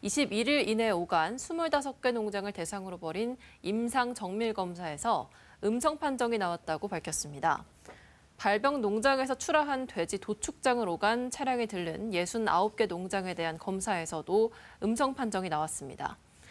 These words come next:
아프리카 돼지열병 발생지 반경 십 킬로미터 이내에 있는 양돈 농장 다섯 곳은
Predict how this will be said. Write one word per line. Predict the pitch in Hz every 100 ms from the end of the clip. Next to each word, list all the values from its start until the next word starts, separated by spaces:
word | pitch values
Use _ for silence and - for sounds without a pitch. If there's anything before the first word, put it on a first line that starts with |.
| - -
아프리카 | 202 202 285 277
돼지열병 | 254 220 240 240 226 226
발생지 | 180 190 - 220 208 254
반경 | 269 208 190 214 233 247
십 | 330 -
킬로미터 | 320 302 254 233 247
이내에 | 190 196 202
있는 | 165 175 180 139 - - - -
양돈 | 185 202 226
농장 | 214 190 180 233 254
다섯 | 254 170 175 214 -
곳은 | 170 165 143